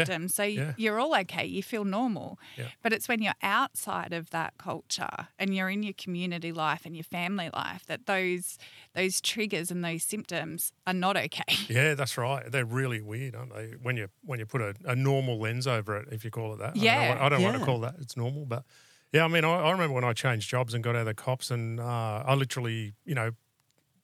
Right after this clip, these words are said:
Speaker 2: had about a week off, I think, between cha-, changing over to another government department. And I remembered thinking in the meal room on, like, day two going, "Who are these creatures?"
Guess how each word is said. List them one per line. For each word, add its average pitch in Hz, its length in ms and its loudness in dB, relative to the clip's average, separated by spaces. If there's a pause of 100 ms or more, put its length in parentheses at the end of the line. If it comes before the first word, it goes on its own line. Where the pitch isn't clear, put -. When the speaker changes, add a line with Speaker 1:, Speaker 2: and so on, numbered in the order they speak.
(360)
Speaker 2:
had 131 140 4
about 117 260 0
a 113 40 -2
week 123 300 4
off, 123 220 0
I 120 40 0
think, 113 220 -2
between 110 580 -4
cha-, 120 360 0
changing 113 420 -2
over 110 200 -2
to 110 160 -6
another 110 280 -6
government 110 260 -2
department. 120 480 2
And 107 140 -2 (600)
I 143 100 8
remembered 170 360 2
thinking 120 640 -2 (220)
in 135 180 -6
the 120 60 -4
meal 135 280 0
room 127 340 2
on, 113 260 -2
like, 113 260 -2
day 123 200 0
two 123 340 -2
going, 113 400 -2 (600)
"Who 202 240 2
are 160 100 4
these 143 280 0
creatures?" 107 560 -2